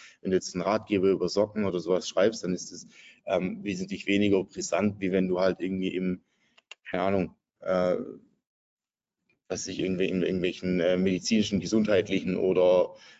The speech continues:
äh, versicherungstechnischen Sachen, ja, oder Anwaltswebsite oder sowas hast. Also es kommt sehr stark drauf an, ja, wenn du sicherstellen kannst, dass die Sachen richtig sind,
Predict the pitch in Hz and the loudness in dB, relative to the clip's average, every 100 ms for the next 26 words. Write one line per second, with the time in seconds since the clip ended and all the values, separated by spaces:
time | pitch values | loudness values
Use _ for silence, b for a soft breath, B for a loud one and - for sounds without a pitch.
0 | B - - - - 123 113 104 104 98 | B -12 -12 -8 0 4 4 4 0 -4
1 | 92 92 - 85 98 90 80 87 95 87 | -4 -6 -8 -2 -2 -2 -4 0 2 2
2 | 82 - _ - _ - - - - 104 | 0 -4 _ -20 _ -20 -20 -16 -2 0
3 | 101 - 120 - 95 87 85 - - - | 0 0 -4 0 -2 0 -4 -10 -12 -12
4 | - - - B B 104 104 - 120 104 | -18 -20 -20 B B 2 2 4 4 6
5 | 107 104 104 - - - 113 135 135 B | 4 4 0 0 -6 -2 0 0 -2 B
6 | B B 98 104 87 - 107 120 - 104 | B B 2 2 0 -6 -6 -6 0 0
7 | 92 101 92 - - 85 123 127 101 92 | 0 -6 -6 -12 -14 -2 -2 -2 -6 -10
8 | 123 - 87 - 95 226 | -12 -16 -16 -8 -2 -2